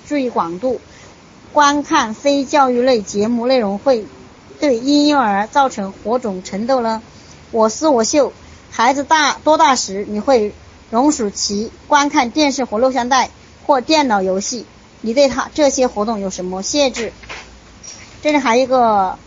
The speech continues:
课外链接。若想了解关此类话题更多信息，请登录网站查阅专栏目的凯撒家庭基金会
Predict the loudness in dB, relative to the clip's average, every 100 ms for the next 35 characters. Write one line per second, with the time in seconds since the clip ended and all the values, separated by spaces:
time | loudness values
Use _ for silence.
0 | -20 -20 -20 -20 -20 -6 2 2 4 2
1 | 0 -4 -6 -8 -18 -18 -18 -20 -20 -20
2 | -20 -20 -20 -20 -20 -20 -20 -20 -18 -18
3 | -18 -20 -2 0 2 2 4 4 4 0
4 | 2 2 0 -2 -2 4 2 2 -4 -2
5 | -2 -2 -4 -6 -10 -10 -8 -4 -4 -2
6 | -4 -4 -2 -2 -4 -10 -4 -2 -2 -6
7 | -10 -20 -20 -20 -20 -2 2 2 2 -2
8 | -2 -2 -2 -2 -8 -8 -8 -6 -6 -2
9 | 0 0 -2 -14 -18 -10 -8 -8 -8 -8
10 | -6 -6 -6 -10 -8 -2 -2